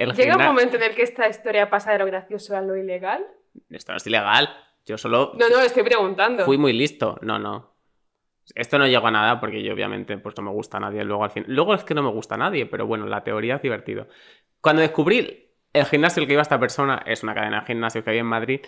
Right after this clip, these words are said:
Speaker 1: y hice como, miré en Google Maps dónde estaban esos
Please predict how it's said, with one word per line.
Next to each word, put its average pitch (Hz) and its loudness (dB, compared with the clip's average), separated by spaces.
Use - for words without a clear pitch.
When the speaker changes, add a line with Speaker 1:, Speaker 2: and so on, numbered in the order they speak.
Speaker 1:
y 131 -2
hice 151 -4
como, 147 0
miré 123 -2
en 143 0
Google 139 2
Maps 135 0
dónde 127 -4
estaban 147 0
esos 143 -2